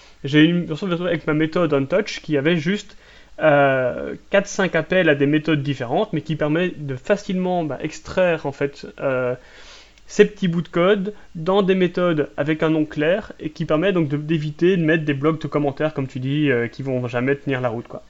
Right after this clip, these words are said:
Après ça, autre chose, c'est que tu, tu parlais de, de, voilà, du fait que, bah, ta façon de faire, euh,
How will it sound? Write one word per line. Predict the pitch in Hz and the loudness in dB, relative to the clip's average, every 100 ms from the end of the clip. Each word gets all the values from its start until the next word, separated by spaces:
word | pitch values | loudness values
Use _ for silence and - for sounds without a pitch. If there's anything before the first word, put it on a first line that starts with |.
| - | 0
Après | 165 175 196 | 4 4 2
ça, | 180 202 208 190 | 0 10 12 12
autre | 165 | 6
chose, | - 214 214 | 2 0 2
c'est | 175 | 0
que | 151 | -2
tu, | 175 | -6
tu | 165 | -2
parlais | 180 185 190 | 2 2 2
de, | 170 | 0
de, | 165 180 | 2 4
voilà, | 165 180 | 4 2
du | 156 | -2
fait | 147 175 - | -2 -4 0
que, | 170 160 | 0 2
bah, | 151 135 131 135 - - | 2 2 0 -4 -10 0
ta | 165 | 0
façon | 175 170 175 | 0 -2 -2
de | 160 | -2
faire, | - 180 175 | 2 4 4
euh, | 151 139 131 127 | 4 2 2 0